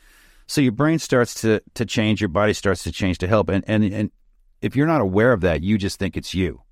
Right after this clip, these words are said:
"Oh, I'm just crazy. I'll just get over it. I need to, I need to just man up." You know, it doesn't work. I tell her, "You can't commando yourself through this," you know? And so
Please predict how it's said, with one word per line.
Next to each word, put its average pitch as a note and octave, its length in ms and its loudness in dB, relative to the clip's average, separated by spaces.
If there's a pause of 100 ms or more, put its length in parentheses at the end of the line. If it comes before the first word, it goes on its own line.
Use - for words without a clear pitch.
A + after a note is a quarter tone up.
(480)
"Oh, C#3+ 160 0
I'm D3 120 0
just C#3 220 -4
crazy. B2+ 420 0
I'll G2+ 120 2
just A2 200 -4
get A2 120 0
over F#2+ 240 0
it. - 20 -2
I A2+ 60 0
need A#2 140 2
to, G#2 140 2 (520)
I - 80 -2
need B2+ 140 4
to A2+ 60 -2
just G2 280 -2 (240)
man G#2 340 -2
up." - 180 -6
You G#2+ 120 -2
know, C3 140 2
it C3+ 220 -2
doesn't A2+ 360 2
work. G#2 260 0
I G#2 80 2
tell B2 180 2
her, G#2 60 2
"You G2+ 140 0
can't A#2+ 280 -2
commando G#2 400 2
yourself F2+ 440 0
through E2 180 -2
this," D2 300 -6
you F#2+ 120 0
know? G2 220 2 (500)
And C3+ 140 0
so B2+ 240 0